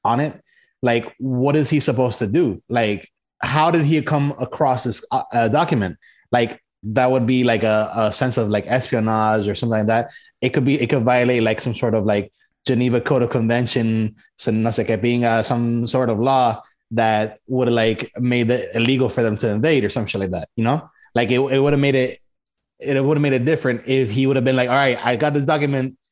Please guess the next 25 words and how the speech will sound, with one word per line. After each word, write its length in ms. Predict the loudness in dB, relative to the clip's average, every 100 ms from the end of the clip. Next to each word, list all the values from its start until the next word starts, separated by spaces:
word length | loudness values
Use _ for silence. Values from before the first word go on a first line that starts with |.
| _ -4
that 100 | 0
says 180 | 2 2
that 80 |
you're 100 | 0
gonna 140 | 0 0
do 140 | 0
this 160 | 0 0
shit," 340 | 0 0 -2 _ _ _ _ _ _
and 160 | -2 0
then 140 | 2
be 60 | 2
like, 120 | 2
"All 60 |
right, 160 | 0 0
so 120 | 0
how 100 | 0
do 60 | 0
you 40 |
get, 140 | 0 0
how 140 | 0
did 120 | 0
you 60 | 0
get 60 | 0
that 100 | 0
document? 400 | 0 0 -4